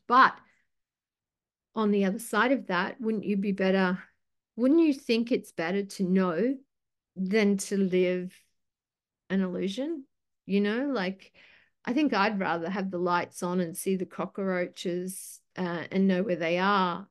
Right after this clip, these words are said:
than to have the lights off and pretend they're not there. <laughs> You know,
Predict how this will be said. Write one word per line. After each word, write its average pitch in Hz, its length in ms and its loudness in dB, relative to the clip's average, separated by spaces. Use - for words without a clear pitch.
than 190 240 -2
to 214 80 -8
have 190 160 -2
the 185 80 -4
lights 190 380 -2
off 175 200 -4
and 190 120 -2
pretend 185 420 -6
they're 160 100 -4
not 180 280 -6
there. 165 400 -4
<laughs> 403 60 -2
You 294 140 10
know, 320 300 8